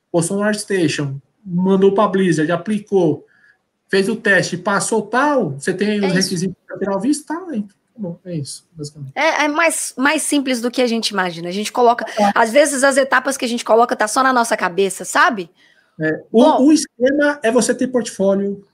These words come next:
Speaker 1: Você ter portfólio, você consegue.
Speaker 2: Portfólio. Inclusive, a nossa primeira live aqui da nossa série foi sobre portfólio. A gente falou sobre portfólio de game, mas a gente falou sobre outras coisas também.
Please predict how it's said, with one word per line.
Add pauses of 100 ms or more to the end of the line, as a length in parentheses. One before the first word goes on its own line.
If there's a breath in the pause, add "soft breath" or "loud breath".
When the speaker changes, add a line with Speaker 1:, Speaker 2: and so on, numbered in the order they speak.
(560 loud breath)
Speaker 1:
Você
ter
portfólio,
você
consegue. (180)
Speaker 2:
Portfólio.
Inclusive,
a
nossa
primeira (120)
live
aqui
da
nossa
série
foi
sobre
portfólio. (320 loud breath)
A
gente
falou
sobre
portfólio
de
game,
mas
a
gente
falou
sobre
outras
coisas
também.